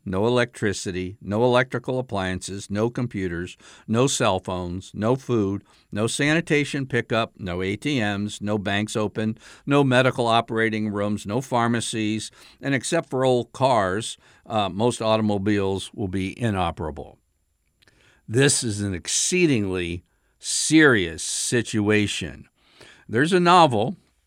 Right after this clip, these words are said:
and I'm not recommending it as a Catholic book. It isn't. There's not things in there that, you know, I can't recommend. But there's a novel about what happens one second after an E M P blast.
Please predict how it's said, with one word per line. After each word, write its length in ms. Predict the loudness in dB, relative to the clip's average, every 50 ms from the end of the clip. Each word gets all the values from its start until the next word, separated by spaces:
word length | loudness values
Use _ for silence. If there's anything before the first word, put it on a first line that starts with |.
| _ _ -2
and 260 | 0 0 0 0 -2 -4
I'm 260 | -2 2 2 4 4
not 220 | 4 4 4 4 4
recommending 640 | 4 4 4 4 2 4 4 4 4 4 4 4
it 120 | 2 2 2
as 140 | 2 2 0
a 60 | -2
Catholic 520 | -4 0 2 2 2 2 0 -4 -2 2
book. 260 | 2 4 4 4 2
It 120 | 2 4 4
isn't. 420 | 6 6 4 4 2 0 -2 -2
There's 220 | -2 -4 -4 -4 -4
not 240 | -4 -6 -6 -10
things 460 | -12 -12 -10 -6 -4 -2 -2 -2 -2 -2
in 140 | -2 -2
there 200 | 0 0 0 0
that, 220 | -2 -2 -4 -6 -8 _ _ _ _ _ -14 -6
you 160 | -4 -2 -2
know, 240 | -2 -2 -4 -4 -6
I 100 | -8 -10
can't 300 | -8 -4 -4 -4 -4 -4
recommend. 640 | -4 -4 -4 -4 -4 -4 -2 -2 -2 -2 -4 -6 -8 _ -20 -20 -20 -20 -20 -12 _
But 140 | -8 -6 -2
there's 220 | 0 0 0 2
a 60 | 2
novel 600 | 4 4 6 6 8 6 6 6 4 2 0 0
about 400 | 0 -2 0 2 2 2 0 -2 _ _ _ _ _
what 240 | -4 0 0 2 4
happens 580 | 4 4 4 4 4 0 -4 -2 -4 -6 -8 -12 _ _ _
one 380 | -8 -2 2 2 2 2 2
second 640 | 0 -2 -2 -2 -2 -2 -2 -2 -2 -2 -4 -4 -4
after 560 | -2 0 0 0 0 0 -2 -2 -2 -2 -4 -6 _ _ _ -6
an 240 | -4 -4 -4 -4 -6
E 220 | -4 -2 0 0 0
M 160 | -2 -2 -4
P 320 | -6 -6 -6 -6 -4 -6
blast. 720 | -6 -8 -10 -6 -2 -2 0 0 -2 -4 -8 -12 -14 -14